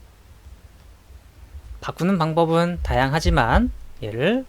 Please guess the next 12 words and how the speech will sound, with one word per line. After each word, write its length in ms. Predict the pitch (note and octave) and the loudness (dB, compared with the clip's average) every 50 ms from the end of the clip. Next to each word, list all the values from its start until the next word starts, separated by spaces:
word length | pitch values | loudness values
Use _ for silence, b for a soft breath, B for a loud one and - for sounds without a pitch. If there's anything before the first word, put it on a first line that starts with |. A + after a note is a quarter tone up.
| - - | -10 -6
오분의 560 | C3 B2 B2+ B2+ C3 C#3+ D3+ D#3 D#3+ D#3+ C3+ | -4 -2 -2 -2 -2 -2 0 0 0 0 0
이는 380 | C#3+ E3+ G3 G#3+ G3+ D3+ A#2+ A#2 - - B B B B B B B B | 0 2 4 4 4 4 2 -2 -8 -18 B B B B B B B B
분모 500 | - D#3 E3 E3+ F3 F3 F3+ F3+ F3+ E3+ - | -2 0 2 2 4 4 4 4 2 2 0
분자에 800 | - C#3+ C#3+ C#3 C3+ B2+ B2 B2 A#2 A2+ A#2+ C3 D3 E3+ F3 - | 0 0 2 2 2 2 0 0 0 0 0 2 2 0 0 -2
이를 360 | D3 E3+ A3 A#3+ C4+ C#4 C4 | 0 2 2 2 2 2 0
곱하면 640 | - - D3 - - - D3+ A#2+ A#2+ D#3 F3 - - - - - - - - - - - - - - - - - - | 2 0 -2 -2 -2 -2 -2 0 2 2 0 0 -2 -12 -20 -20 -20 -20 -20 -20 -20 -20 -20 -20 -20 -18 -18 -14 -8
분모 340 | - C3+ C#3 C#3 C#3 C#3 B2+ | -4 -2 0 0 0 0 -2
분자 340 | B2 B2 A#2+ A#2 A#2 A#2 A#2+ | -2 -4 -4 -4 -4 -6 -4
일 240 | - E3+ F#3+ G3 G3 | -2 0 0 2 0
곱하면 720 | - E3 D3 - - - B2+ A#2 A#2 C#3 F3 G#3 A#3 B3 B3 B B B B B - | 0 -2 -6 -6 -4 -2 -2 0 2 2 4 4 4 2 0 B B B B B -14
분모가 560 | - - D3 D3 D3 C#3+ C3 B2 A#2+ A2+ A2+ | -8 -4 -2 0 0 0 -2 -2 -4 -6 -6
십인 420 | - - - B3 A#3 B3 F#3 A#2+ | -4 -2 -2 0 0 0 0 -2